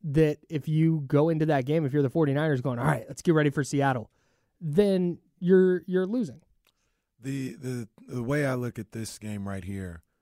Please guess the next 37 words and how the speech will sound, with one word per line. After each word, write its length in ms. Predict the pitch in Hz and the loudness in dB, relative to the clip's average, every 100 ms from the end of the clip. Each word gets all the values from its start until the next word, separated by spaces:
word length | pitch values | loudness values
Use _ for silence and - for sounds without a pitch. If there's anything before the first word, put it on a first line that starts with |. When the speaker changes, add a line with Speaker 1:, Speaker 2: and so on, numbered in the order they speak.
| _ _ | _ _
Speaker 2:
and 560 | 95 98 92 90 85 143 180 _ 196 | -14 -12 -10 -12 -16 -20 _ _ -14
I 120 | 104 | -10
don't 180 | 107 - | -10 -8
think, 240 | 104 92 _ _ _ _ _ _ | -10 -10 _ _ _ _ _ _
I 200 | 98 110 | -8 -6
don't 260 | 110 104 | -4 -6
overlook 400 | 92 95 98 101 | -8 -8 -8 -10
this 180 | 98 95 | -10 -14
game, 220 | 101 101 | -12 -12
but 100 | 92 | -12
more 200 | 92 95 | -12 -12
importantly, 400 | 95 98 101 95 | -12 -10 -10 -8
I 20 | 95 | -10
don't 140 | 95 | -10
think 140 | 101 | -12
the 60 | 92 | -12
players 400 | - 98 98 90 | -8 -6 -6 -6
do. 260 | 101 101 98 _ _ _ - | -8 -8 -10 _ _ _ -12
I 80 | 107 | -10
think 220 | 113 104 | -6 -6
they've 240 | 107 104 | -6 -6
had 260 | 101 98 98 | -6 -8 -8
their, 360 | 101 95 92 - - | -12 -12 -14 -18 -20
their 140 | 95 | -20
taste 320 | 92 104 98 101 | -14 -10 -10 -8
of 60 | |
humble 240 | 104 92 90 | -8 -10 -10
pie, 400 | 110 107 92 85 _ _ _ _ | -6 -6 -6 -12 _ _ _ _
and 460 | - 98 95 90 85 _ _ _ _ | -12 -10 -10 -12 -16 _ _ _ _
they're 220 | 104 107 | -8 -6
looking 300 | 95 92 92 | -8 -12 -12
at 80 | 90 | -10
every 260 | 98 92 | -10 -10
game 400 | 87 95 95 92 | -10 -8 -8 -8
as, 380 | 90 90 - - _ _ _ _ _ | -8 -12 -14 -20 _ _ _ _ _
as 160 | 98 95 | -10 -8
being, 480 | 101 95 87 90 | -6 -8 -8 -12